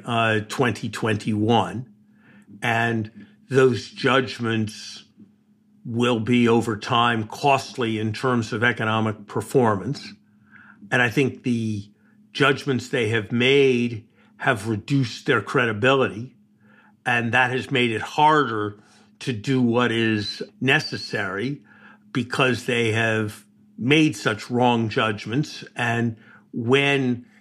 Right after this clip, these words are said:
you are less trusted, it is harder to lead. And so I think those are the challenges that we face, but I don't think they call for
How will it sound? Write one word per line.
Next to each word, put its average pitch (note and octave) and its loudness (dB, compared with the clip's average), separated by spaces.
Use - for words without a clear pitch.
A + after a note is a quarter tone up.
you C#3 4
are B2+ 4
less B2 0
trusted, D3+ -4
it B2+ 2
is A#2+ 0
harder B2 2
to A#2 -2
lead. C3+ 2
And B2+ -2
so - 0
I B2+ 2
think D3 -4
those C#3+ 4
are B2+ 2
the A2 -4
challenges A#2+ -2
that A#2 2
we B2+ -2
face, C3+ -2
but C#3+ 0
I C#3 2
don't C#3+ 2
think C3 -2
they A#2 0
call C3 2
for A#2 0